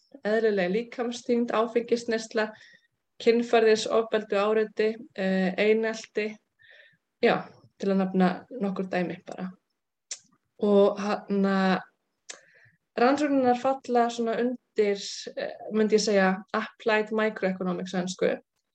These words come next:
sem að myndi þýðast upp á íslensku sem eindahagfræði eða rekstrarhagfræði, eh, hagnýt eindahagfræði eða rekstrarhagfræði,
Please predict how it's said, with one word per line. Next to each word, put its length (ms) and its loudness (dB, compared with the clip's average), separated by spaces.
sem 300 2
að 120 4
myndi 340 2
þýðast 640 -2
upp 140 -12
á 60 2
íslensku 420 -2
sem 320 0
eindahagfræði 1000 -2
eða 140 -2
rekstrarhagfræði, 840 -4
eh, 280 4
hagnýt 460 2
eindahagfræði 580 -2
eða 120 -2
rekstrarhagfræði, 500 -12